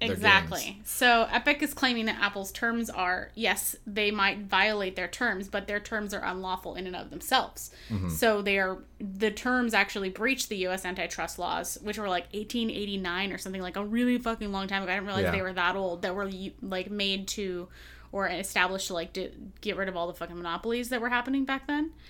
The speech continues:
Speaker 1: Yeah.
Speaker 2: Um, and so essentially you're forced as a developer to agree to those terms to get access to the users in the I O S store. You, you're like, "I want to provide an app to the I O S store so that people that have Apple devices can use it."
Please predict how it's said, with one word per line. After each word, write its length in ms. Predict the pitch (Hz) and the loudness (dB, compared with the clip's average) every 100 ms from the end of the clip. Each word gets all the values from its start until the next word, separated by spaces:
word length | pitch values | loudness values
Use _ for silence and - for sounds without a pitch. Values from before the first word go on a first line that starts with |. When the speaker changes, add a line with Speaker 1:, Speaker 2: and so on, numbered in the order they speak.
| - - | -16 -4
Speaker 1:
Yeah. 200 | 92 80 - | -2 -2 -2
Speaker 2:
Um, 480 | 202 202 185 175 175 - | 2 4 4 0 -6 -4
and 180 | 208 202 | -2 0
so 360 | - 220 202 - | 2 2 0 -2
essentially 480 | - 285 285 254 233 196 | 6 6 6 2 0 2
you're 100 | 220 | 0
forced 460 | 220 - 240 240 - - | 0 0 2 2 -4 4
as 180 | 208 226 | 4 4
a 60 | |
developer 500 | 208 202 196 202 196 | 2 0 0 -2 -4
to 220 | 185 - 214 | -6 -2 -2
agree 320 | 196 226 254 | 0 0 2
to 60 | 214 | 2
those 180 | 175 | 2
terms 540 | - 196 185 190 - - | -2 -4 -4 -4 -6 -4
to 100 | 233 | -2
get 220 | 196 208 | 2 2
access 480 | 190 202 - 226 226 | 4 2 0 -4 -4
to 160 | - 214 | -4 -4
the 80 | |
users 600 | 190 185 202 185 180 - - | -4 -4 -4 -4 -4 -8 -8
in 140 | 214 196 | -4 -2
the 60 | |
I 180 | 160 175 | 2 2
O 80 | 170 | 2
S 200 | 165 - | -2 -6
store. 360 | - 202 - - - - - - - | -4 -4 -4 -14 -20 -20 -20 -20 -8
You, 320 | 214 208 190 - | -4 -4 -4 -4
you're 160 | 208 | -2
like, 320 | 196 190 185 - | 0 0 -2 0
"I 260 | 214 214 226 | 6 6 6
want 240 | 226 220 220 | 4 2 0
to 100 | 220 | -4
provide 280 | 208 208 | 2 4
an 100 | 185 | 4
app 200 | 185 240 - | 4 2 0
to 80 | 196 | -2
the 100 | 175 | 2
I 120 | 185 | 2
O 80 | 185 | 2
S 120 | 175 | -2
store 240 | - 190 | -2 -4
so 160 | 180 196 | -2 -4
that 100 | 190 | -4
people 360 | - 196 175 185 | -6 -6 -4 -4
that 100 | - | -2
have 200 | 185 175 | 0 2
Apple 240 | 175 180 | 2 0
devices 460 | 185 180 160 - - | -4 -4 -4 -6 -8
can 140 | 196 | -6
use 200 | 180 185 | -6 -2
it." 220 | 214 302 | 2 2